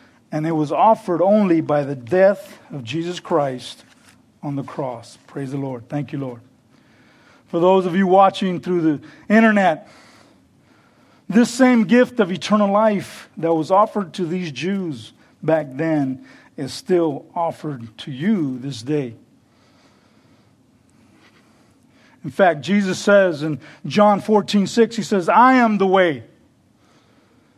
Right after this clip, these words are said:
the truth, and the life. No one comes to the Father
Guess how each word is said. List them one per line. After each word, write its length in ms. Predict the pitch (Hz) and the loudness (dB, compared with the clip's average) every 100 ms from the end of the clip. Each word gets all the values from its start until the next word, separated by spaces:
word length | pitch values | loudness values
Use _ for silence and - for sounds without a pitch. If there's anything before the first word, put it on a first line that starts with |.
| _ _ _ _ _ _ _ _ _ - | _ _ _ _ _ _ _ _ _ -8
the 140 | 190 | -6
truth, 340 | - 240 262 | 2 4 4
and 180 | 233 214 | 4 4
the 60 | 214 | 6
life. 380 | 220 226 196 - - - | 6 6 4 -2 -18 -4
No 240 | 196 240 277 | 2 6 6
one 240 | 269 247 226 | 6 6 2
comes 380 | - 220 208 - | 2 2 2 -2
to 160 | 208 | -2
the 100 | 175 | -2
Father 600 | - 214 202 180 156 143 | 0 4 4 4 -2 -6